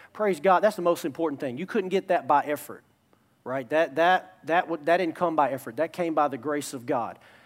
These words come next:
However, after you received the grace of God,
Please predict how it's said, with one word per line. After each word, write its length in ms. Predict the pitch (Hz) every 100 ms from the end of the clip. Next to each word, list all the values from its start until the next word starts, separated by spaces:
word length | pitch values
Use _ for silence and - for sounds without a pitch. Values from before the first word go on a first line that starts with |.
| -
However, 680 | - 175 156 196 185 131 101 - _ _ _ _ _
after 360 | 175 196 208 220
you 240 | 180 208
received 840 | 190 170 - 220 240 220 156 110 - _ _ -
the 80 |
grace 360 | 160 165 160 -
of 120 | 143
God, 360 | 117 110 85 87